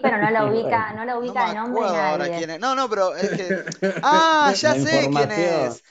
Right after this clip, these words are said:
Speaker 3: Es una actriz
Speaker 1: ¿Quién
Speaker 3: inglesa.
Speaker 1: es?
Speaker 3: Eh, sí, sí, sí, zarpada.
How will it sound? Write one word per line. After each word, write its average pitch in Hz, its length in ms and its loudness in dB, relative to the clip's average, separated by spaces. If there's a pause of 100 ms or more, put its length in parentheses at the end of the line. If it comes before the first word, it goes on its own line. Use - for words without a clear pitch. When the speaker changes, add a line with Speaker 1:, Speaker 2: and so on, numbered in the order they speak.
(160)
Speaker 3:
Es 220 160 -4
una 226 100 -4
actriz 214 240 -8
Speaker 1:
¿Quién 220 120 -10
Speaker 3:
inglesa. 208 640 2 (480)
Speaker 1:
es? - 60 -18
Speaker 3:
Eh, 131 480 -2
sí, 202 180 -6
sí, 190 160 -10
sí, 196 160 -12
zarpada. 139 680 -4